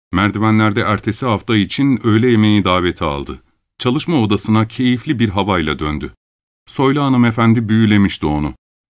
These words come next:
Gidecekleri yere yürüyerek giden, kendi gibi yoksullara gösterişli arabalarından kayıtsızca bakmak için yaratılmış, ulaşılmaz, erişilmez varlıklar olarak görürdü bugüne dek böylelerini.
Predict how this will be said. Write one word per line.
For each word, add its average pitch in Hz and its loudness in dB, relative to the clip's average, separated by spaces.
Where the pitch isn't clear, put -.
Gidecekleri 135 0
yere 135 2
yürüyerek 117 4
giden, 104 2
kendi 135 0
gibi 131 -2
yoksullara 127 0
gösterişli 113 2
arabalarından 120 2
kayıtsızca 123 -2
bakmak 113 0
için 117 2
yaratılmış, 110 2
ulaşılmaz, 127 2
erişilmez 135 2
varlıklar 117 0
olarak 87 -2
görürdü 82 -2
bugüne 87 -2
dek - -8
böylelerini. 76 -2